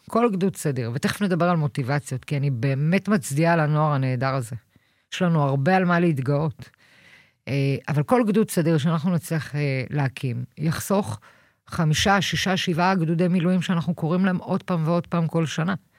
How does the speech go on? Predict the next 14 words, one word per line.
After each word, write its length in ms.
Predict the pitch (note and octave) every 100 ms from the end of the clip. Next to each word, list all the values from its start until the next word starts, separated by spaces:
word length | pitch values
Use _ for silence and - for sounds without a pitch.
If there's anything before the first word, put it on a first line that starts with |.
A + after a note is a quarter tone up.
| _ C3+
זו 200 | C3+ D3
משוואה 400 | C#3+ D3 E3 F3+
מאוד 280 | E3 F#3+
מאוד 160 | F#3+ F#3
פשוטה, 440 | - E3+ - A3 B3 - - _ D#3+
מדברים 280 | D#3+ F3+
על 100 | F3+
זה 160 | D3 E3
הרבה 160 | E3 F3
מאוד 200 | E3+ D#3+
בוועדת 400 | C#3+ D#3+ D#3+ -
חוץ 140 | D3
וביטחון 420 | D#3 D3 D3+ D#3 D3
בכנסת, 520 | - G3+ G3+ G3